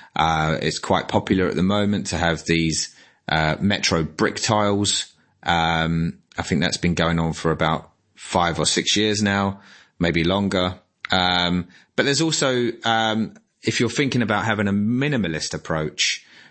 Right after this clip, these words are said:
um, you can have a nice clean, and having clean lines, you can have this glass backsplash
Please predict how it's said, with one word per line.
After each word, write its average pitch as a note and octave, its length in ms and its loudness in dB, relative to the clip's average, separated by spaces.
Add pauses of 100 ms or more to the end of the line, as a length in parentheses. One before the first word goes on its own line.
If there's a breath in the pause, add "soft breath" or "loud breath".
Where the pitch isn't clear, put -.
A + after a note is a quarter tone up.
(120)
um, E2 840 2
you G2 200 2
can F2+ 220 0
have E2+ 640 0 (260 soft breath)
a F#2 80 -2
nice F#2 420 0
clean, A2+ 920 0 (420)
and G#2 180 2
having A2 280 0
clean C3+ 340 0
lines, G2+ 560 0
you G2 80 2
can G2+ 140 0
have G#2 200 0
this F#2+ 140 -2
glass G#2 720 0 (340 loud breath)
backsplash G2 800 0